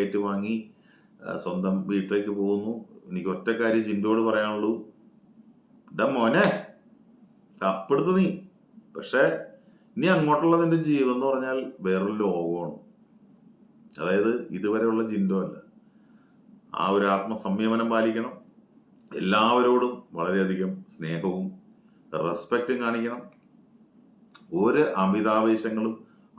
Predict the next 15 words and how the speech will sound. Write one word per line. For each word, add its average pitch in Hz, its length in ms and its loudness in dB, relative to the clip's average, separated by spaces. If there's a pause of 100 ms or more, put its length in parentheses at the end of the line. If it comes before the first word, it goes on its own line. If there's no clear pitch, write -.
(140)
ആക്രാന്തങ്ങളും 117 800 -2
ഒന്നും 127 400 -4
പാടില്ല. 120 360 -4 (800)
നല്ല 180 320 4 (180)
രീതിയിൽ, 92 380 0 (640)
നല്ല 92 200 -6 (140)
രീതിയിൽ 87 360 -6
എല്ലാവരോടും 90 680 -4
സ്നേഹത്തോടെ. 80 460 -12 (100)
കാരണം 82 260 -6 (600)
ഇത്രയും 135 840 2
സ്നേഹങ്ങൾ 117 460 -2 (140)
ജിൻഡോ 98 300 0 (520)
നിനക്ക് 78 300 -14
കിട്ടി. 73 200 -14